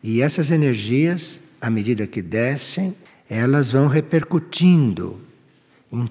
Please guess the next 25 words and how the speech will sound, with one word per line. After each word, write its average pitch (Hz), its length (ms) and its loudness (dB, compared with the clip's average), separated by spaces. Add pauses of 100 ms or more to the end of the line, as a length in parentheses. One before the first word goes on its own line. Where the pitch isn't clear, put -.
(160)
todos 170 540 2
os 151 100 -4
subplanos 127 1300 -2 (240)
de 123 220 -6
todos 175 640 2
os 170 180 -6
planos 135 460 -2
de 131 100 -8
consciência. - 920 -10 (800)
De 110 80 -12
forma 180 300 0
que - 100 -8
a 117 60 -2
oração 156 580 0 (340)
é 117 140 -4
um 117 60 0
serviço 123 1300 -2
muito 185 400 2
mais 127 400 0
amplo 156 380 2
do 135 140 -6
que 131 100 -8
nós 113 220 -4
podemos 107 720 -6 (180)
imaginar. 101 680 -8